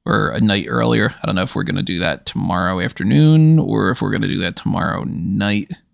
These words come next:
rather than Friday. But if they announce anything new on Dynamite tonight, then we will factor that into the hot tags and update the, uh, pay-per-view predictions on that front.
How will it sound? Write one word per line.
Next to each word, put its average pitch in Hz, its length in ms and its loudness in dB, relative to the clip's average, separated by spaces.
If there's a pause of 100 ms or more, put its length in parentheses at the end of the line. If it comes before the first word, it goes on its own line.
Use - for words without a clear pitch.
(120)
rather 95 240 0
than 95 180 0
Friday. 95 460 0 (460)
But 90 260 0
if 120 220 -6
they 104 140 0
announce 98 300 0
anything 95 420 0
new 101 320 2
on 80 200 -2
Dynamite 113 480 0
tonight, 101 500 0
then 101 220 0
we 85 80 -4
will 73 160 -6
factor 87 340 -4
that 82 180 -2
into 71 200 -4
the - 100 -6
hot 69 220 -4
tags - 280 -4
and - 80 -6
update - 460 -8
the, 52 300 -10
uh, 57 160 -10
pay-per-view - 400 -10
predictions - 560 -8
on 62 220 -8
that 165 200 -2
front. 196 240 2